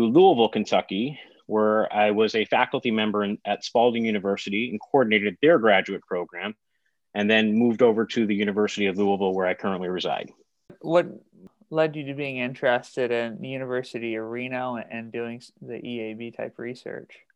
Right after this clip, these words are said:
Speaker 1: Actually, I'm glad you asked it. So I remember at the time when I was an undergrad,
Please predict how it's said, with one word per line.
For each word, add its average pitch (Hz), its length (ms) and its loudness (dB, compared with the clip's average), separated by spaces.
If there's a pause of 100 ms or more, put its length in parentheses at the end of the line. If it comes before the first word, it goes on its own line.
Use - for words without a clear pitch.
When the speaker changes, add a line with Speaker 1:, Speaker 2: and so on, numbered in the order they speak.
(960)
Speaker 1:
Actually, 156 180 4
I'm 143 40 4
glad 147 200 4
you 123 100 0
asked 117 240 2
it. 98 100 -4
So 117 340 2
I 120 60 -6
remember 151 380 0
at 131 140 -2
the 127 100 -6
time 143 360 -2
when 120 120 -2
I - 20 0
was 113 100 -4
an 120 120 -4
undergrad, 104 520 -2